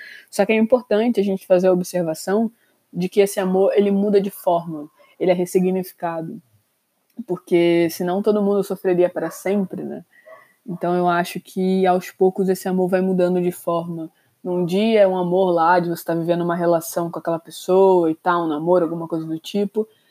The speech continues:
Em outro momento, é... esse tipo de relação será curado dentro de você, essa expectativa, essa frustração, e vai virar uma outra coisa, sabe? Vai virar uma amizade, vai virar alguma coisa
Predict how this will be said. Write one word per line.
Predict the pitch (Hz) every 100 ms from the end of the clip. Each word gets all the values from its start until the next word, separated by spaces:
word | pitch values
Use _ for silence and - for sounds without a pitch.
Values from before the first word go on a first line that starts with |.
| _ _
Em | 254 254
outro | 220 247 247
momento, | 226 202 180 185 214 - 240 247 - _ _ -
é... | 180 170 170 175 170 170 165 156 - _
esse | - 214 247
tipo | - 220 202
de | 185
relação | 190 180 190 190
será | 190 180
curado | - 214 175 180 190
dentro | 170 175 165
de | 160
você, | 160 -
essa | 175 -
expectativa, | 160 180 - 175 - 175
essa | 175 170
frustração, | 190 190 - 175 - 180 170 214 - _ _ _ _
e | 214
vai | 220
virar | 226 220
uma | 226 214
outra | 208 202
coisa, | - 185 170
sabe? | - 180 175
Vai | 175
virar | 170 175 175
uma | 185
amizade, | 170 156 160 175 185 165 165
vai | 170
virar | 170 165 170 180 - _ _
alguma | 175 170 175 170
coisa | 175 175 170 180 180 180